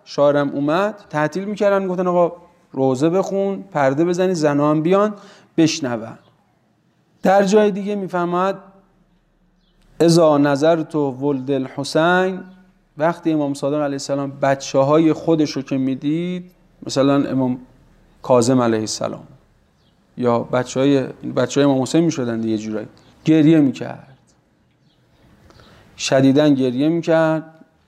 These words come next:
و می‌گفت: «چطور گریه نکنم که یاد پسر امام حسین و خود امام حسین روز عاشورا نیفته باشه؟»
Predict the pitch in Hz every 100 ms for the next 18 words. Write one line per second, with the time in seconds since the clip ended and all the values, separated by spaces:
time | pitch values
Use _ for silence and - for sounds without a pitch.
0 | - 127 131 131 147 - _ - 123 147
1 | 143 135 120 120 117 113 113 110 104 -
2 | - - - _ _ _ _ - 120 123
3 | 127 123 - 117 120 113 107 107 113 -
4 | 135 131 117 - 113 117 113 107 104 127
5 | 120 113 110 - 120 117 107 101 - -
6 | -